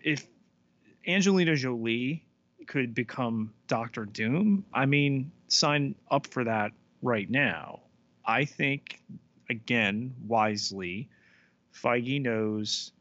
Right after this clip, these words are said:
those properties, some more than others, need to lay a little bit more fallow.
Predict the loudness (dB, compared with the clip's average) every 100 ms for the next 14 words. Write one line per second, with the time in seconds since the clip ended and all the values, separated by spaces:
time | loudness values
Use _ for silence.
0 | -12 0 2 2 0 0 0 2 0 -2
1 | -2 -4 -4 -6 -6 -2 0 0 0 0
2 | 2 2 2 2 2 -2 -2 -2 0 0
3 | 0 0 2 2 4 4 2 4 2 2
4 | 0 0 -2 0 0 0 -4 -12